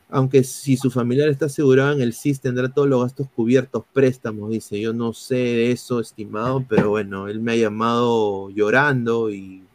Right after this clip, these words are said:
mal, ¿no? Dice, "Mi, mi, mi, me ha sentido pésimo inmortal, fuerza inmortal, yape para Faraón", dice Archie. Wow, cambios profundos, ladra la anécdota. Si la Reina pierde con Cusco, ¿sería resultado sacatécnico?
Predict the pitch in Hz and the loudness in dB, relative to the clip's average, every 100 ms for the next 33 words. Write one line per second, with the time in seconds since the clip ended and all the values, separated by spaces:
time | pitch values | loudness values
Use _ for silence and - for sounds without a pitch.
0 | _ 104 127 110 95 95 104 160 240 _ | _ -6 -2 -2 -4 -10 -12 -12 -14 _
1 | _ _ - - - _ _ - 120 113 | _ _ -20 -20 -20 _ _ -6 -4 -4
2 | 110 110 - 131 117 110 120 123 139 135 | -2 -4 -6 -4 -2 0 -2 -2 -2 0
3 | 127 135 143 143 135 117 113 127 156 143 | 4 4 4 2 2 0 0 0 2 2
4 | 135 131 127 139 139 - 120 120 151 147 | 0 -2 2 2 2 -2 -4 -2 0 0
5 | 135 131 131 131 135 135 123 135 135 135 | -2 -4 -4 -4 -6 -6 -2 -2 -2 -4
6 | 127 110 104 110 101 104 123 135 123 117 | -2 -4 -4 -6 -4 0 2 2 0 -6
7 | - 113 104 101 101 101 98 95 98 98 | -6 -2 -2 -2 -4 -8 -12 -14 -16 -10
8 | 123 147 135 123 - - 127 - _ _ | -2 -2 -2 -6 -10 -8 -8 -10 _ _
9 | _ 101 120 143 139 135 131 131 131 143 | _ -4 0 2 4 4 2 -2 0 0
10 | 139 - 95 - 147 139 120 117 123 127 | 0 -4 -6 -2 0 2 0 -2 -2 0
11 | 127 107 98 123 147 131 120 113 - 120 | 0 0 -2 0 2 2 -2 -6 -8 -10
12 | 120 _ _ - - _ _ _ 135 131 | -12 _ _ -20 -20 _ _ _ -2 2
13 | 123 120 156 156 139 151 165 147 123 120 | 4 4 2 0 2 0 0 0 -2 0
14 | 160 143 160 135 120 143 147 131 117 143 | -2 -2 -2 0 2 2 2 -4 -2 -2
15 | 147 135 113 131 139 135 151 | -2 -4 -4 -2 -2 -2 -2